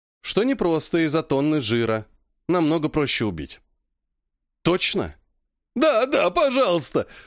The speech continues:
То не ваше!» «Для тебя она, Антонина Павловна, обезьяна!»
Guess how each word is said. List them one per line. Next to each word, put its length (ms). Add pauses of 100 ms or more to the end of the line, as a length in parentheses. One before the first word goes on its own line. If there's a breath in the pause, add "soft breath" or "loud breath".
То 160
не 120
ваше!» 440 (720)
«Для 240
тебя 500
она, 300
Антонина 500
Павловна, 680
обезьяна!» 720